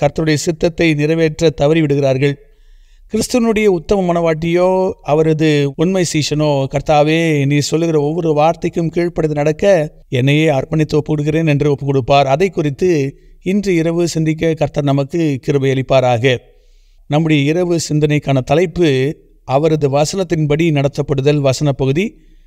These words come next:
நூற்றி பத்தொன்பதாவது சங்கீதம் அறுபத்தி ஐந்தாவது வசனம். "கர்த்தாவே, உமது வசனத்தின்படி உமது அடியேனை நன்றாய் நடத்தினீர்." பிரியமானவர்களே,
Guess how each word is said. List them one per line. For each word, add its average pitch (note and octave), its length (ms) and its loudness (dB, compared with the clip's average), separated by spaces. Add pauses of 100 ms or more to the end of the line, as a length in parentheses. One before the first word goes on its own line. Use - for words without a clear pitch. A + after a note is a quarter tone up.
(140)
நூற்றி F#3 360 -2
பத்தொன்பதாவது C#3+ 540 0
சங்கீதம் E3+ 420 -2
அறுபத்தி C#3+ 380 -2
ஐந்தாவது C3 360 0
வசனம். C#3+ 380 -2
"கர்த்தாவே, D#3+ 540 2 (600)
உமது F3+ 340 0
வசனத்தின்படி F#3+ 840 0
உமது D3+ 320 2
அடியேனை D#3 640 0
நன்றாய் C#3 540 0
நடத்தினீர்." C#3 600 0 (640)
பிரியமானவர்களே, C#3 600 0